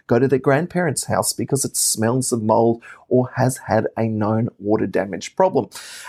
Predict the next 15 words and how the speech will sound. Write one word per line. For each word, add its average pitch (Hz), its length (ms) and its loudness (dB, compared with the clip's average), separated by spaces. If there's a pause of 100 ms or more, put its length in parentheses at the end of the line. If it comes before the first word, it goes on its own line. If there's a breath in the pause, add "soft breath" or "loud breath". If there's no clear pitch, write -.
And 135 240 2
also 170 380 2
we'll 202 140 0
be 151 120 0
looking 143 420 0
at - 240 -2
the 151 220 0
clinical 214 480 0
findings 190 640 0
because - 360 -4
there's 127 200 2
some 131 300 0 (500 loud breath)
unusual 170 800 2
findings 117 640 0
here 135 400 0